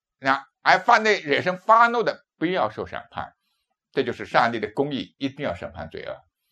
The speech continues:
神一定要追讨那些抵挡神的人。你放心，这个有什么好处呢？这个不说，嗯，那这个对我身上还是应用吗？不是应用什么？家庭另外的事情是什么呢？持续的愿意为主受苦。哎，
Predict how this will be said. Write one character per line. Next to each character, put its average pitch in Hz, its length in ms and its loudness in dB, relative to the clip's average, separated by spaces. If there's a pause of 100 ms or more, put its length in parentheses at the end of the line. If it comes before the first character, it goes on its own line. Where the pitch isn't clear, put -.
(180)
神 147 300 -2
一 190 100 -2
定 196 100 -6
要 151 120 -2
追 180 200 0
讨 80 280 -4
那 123 80 -12
些 85 340 -10 (420)
抵 120 120 -6
挡 80 160 -6
神 71 120 -20
的 71 80 -16
人。 - 160 -20 (420)
你 151 180 -6 (120)
放 123 220 -8
心， 143 280 -20 (300)
这 285 100 4
个 247 80 0
有 214 80 4
什 214 60 6
么 233 80 -4
好 - 240 -4
处 175 180 -10
呢？ 127 160 -8 (2000)
这 - 120 -6
个 139 80 0
不 - 160 -6
说， 123 140 -6
嗯， 135 60 -6
那 120 80 -4
这 - 100 -8
个 120 60 -4
对 - 100 -2
我 87 80 -10
身 120 100 -6
上 113 140 -2
还 92 140 -6
是 - 240 -18
应 113 180 -4
用 107 80 -6
吗？ 95 120 -8
不 110 120 -12
是 92 100 -10
应 95 120 -10
用 87 100 -12
什 80 100 -16
么？ 76 80 -18 (300)
家 113 140 2
庭 101 160 -10
另 160 120 -8
外 147 100 2
的 - 40 -2
事 - 80 -12
情 90 80 -10
是 87 80 -16
什 71 100 -16
么 71 60 -18
呢？ 76 60 -18 (1040)
持 - 220 -10
续 90 120 -12
的 87 80 -6
愿 95 180 -10
意 85 80 -10
为 85 120 -12
主 67 120 -18
受 62 160 -18
苦。 - 120 -20 (680)
哎， - 200 -8